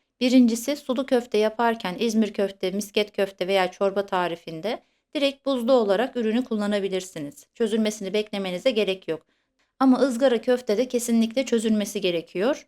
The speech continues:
Buzlu bir şekilde ızgara köfteyi pişirmiyoruz. Yoksa köftemiz sert olur, istediğimiz kıvamda olmaz. Çözülme işlemini nasıl yapıyoruz? Köfteyi direkt buzluktan çıkartıp dışarıda çözdürmüyoruz. Sadece köfte değil, tüm et ürünlerinde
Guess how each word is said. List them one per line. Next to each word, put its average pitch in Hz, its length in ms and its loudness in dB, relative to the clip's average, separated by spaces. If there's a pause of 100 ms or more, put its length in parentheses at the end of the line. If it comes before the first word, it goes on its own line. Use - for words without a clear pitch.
(140)
Buzlu 233 340 2
bir 226 80 4
şekilde 202 480 -2
ızgara 214 380 2
köfteyi 214 400 -4
pişirmiyoruz. 196 800 -4
Yoksa 226 320 2
köftemiz 196 420 -2
sert 226 400 -2
olur, 247 200 0 (360)
istediğimiz 202 520 -2
kıvamda 208 460 -2
olmaz. 190 580 0 (280)
Çözülme 269 380 2
işlemini 262 440 6
nasıl 233 280 2
yapıyoruz? 190 760 -2
Köfteyi 262 460 2
direkt 247 280 -2
buzluktan 220 500 -2
çıkartıp 240 600 -4 (300)
dışarıda 254 640 -2
çözdürmüyoruz. 196 960 -2 (120)
Sadece 240 400 0
köfte 240 380 0
değil, 262 240 -6
tüm 294 160 -6
et 208 240 0
ürünlerinde 180 560 -4